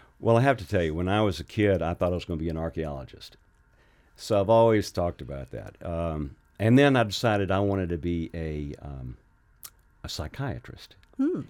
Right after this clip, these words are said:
Speaker 1: And I had that idea for a while, even in college, and, uh, I just never pursued it. I ended up getting in the business that my dad was in, and, uh,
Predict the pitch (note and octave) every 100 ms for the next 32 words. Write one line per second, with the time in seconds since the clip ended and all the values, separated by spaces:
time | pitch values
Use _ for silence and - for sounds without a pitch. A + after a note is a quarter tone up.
0 | - A2+ B2+ C#3+ B2 B2 A2+ F2 D2+ D2+
1 | - D#2 C#2+ E2 G2+ G2+ F2+ F2 E2+ D2+
2 | C#2+ - - D#2+ D#2+ D#2 D#2 D2+ C#2+ -
3 | D#2+ D#2 - F#2 F#2+ F#2+ A2 A2 - F#2
4 | - A2 F#2+ F#2+ F2+ G#2 B2+ G#2 G#2+ -
5 | - _ _ _ _ _ F2+ A2+ A#2 A2
6 | A2 G2 F2 G#2 G#2 - E2 D#2+ G2+ A2+
7 | G2+ F2+ G2 F#2+ F#2+ F#2 - F#2 E2+ D#2+
8 | D#2+ D#2+ D#2+ D#2